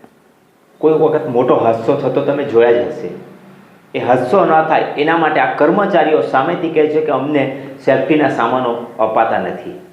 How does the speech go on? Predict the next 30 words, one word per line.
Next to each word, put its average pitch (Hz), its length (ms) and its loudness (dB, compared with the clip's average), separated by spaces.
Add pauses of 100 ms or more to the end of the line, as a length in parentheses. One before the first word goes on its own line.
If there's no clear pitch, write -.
(1160)
જ્યારે 131 300 2
સરકાર 151 500 2
વાત 143 280 0
કરે 156 160 2
છે 156 140 0
સેફટીની, 147 760 0 (340)
જ્યારે 147 440 0 (180)
રાજકોટ 151 460 2
જેવી 156 260 2
મોટી 143 240 2
મોટી 147 280 0
સિટીઓમાં 147 720 2
દુર્ઘટના 135 500 -2
થાય 131 240 0
છે, 131 320 -6
ત્યારબાદ 139 380 4 (380)
નાની 139 260 2
નાની 143 360 0 (300)
ઇવેન્ટો 156 440 2
પર 131 240 2 (680)
રોક 160 280 2
લગાવી 139 300 4
દેવામાં 127 340 2
આવે 127 120 0
છે 131 140 -6
કે 131 100 -6
અહીંયા 123 220 -4
સેફટીના 127 540 -4
સાધનો 123 420 0
નથી 123 560 0